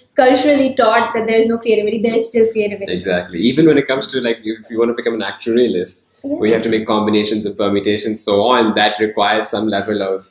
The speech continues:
Speaker 1: Creative
Speaker 2: out of the box.
Speaker 1: intelligence,
Speaker 2: Exactly.
Speaker 1: yeah.
Speaker 2: Yes. Yeah.
Speaker 1: So, um, I would say that, uh, art is a way, I mean, you can, uh, teach a lot of subjects through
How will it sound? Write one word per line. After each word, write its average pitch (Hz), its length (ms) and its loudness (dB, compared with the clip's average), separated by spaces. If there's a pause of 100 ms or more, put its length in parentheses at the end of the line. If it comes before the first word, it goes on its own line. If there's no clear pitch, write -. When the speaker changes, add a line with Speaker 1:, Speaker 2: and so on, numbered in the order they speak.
(100)
Speaker 1:
Creative 277 200 -4
Speaker 2:
out - 100 4
of 285 60 4
the 277 60 2
box. - 140 2
Speaker 1:
intelligence, 285 260 0 (120)
Speaker 2:
Exactly. 165 280 0
Speaker 1:
yeah. 95 240 -2
Speaker 2:
Yes. 95 180 -8 (120)
Yeah. 95 120 -8 (460)
Speaker 1:
So, 320 160 -4 (280)
um, 302 480 -2 (160)
I 269 160 2
would 392 140 -2
say 359 200 -4
that, 381 200 0 (320)
uh, 262 160 0
art 233 260 2
is 339 180 -2
a 311 60 0
way, 285 640 -2
I 269 60 0
mean, 294 100 4
you 302 100 2
can, 339 340 -2
uh, 233 200 2 (120)
teach 339 220 2
a 330 40 2
lot 320 140 4
of 359 60 -4
subjects 285 600 0
through 226 120 -10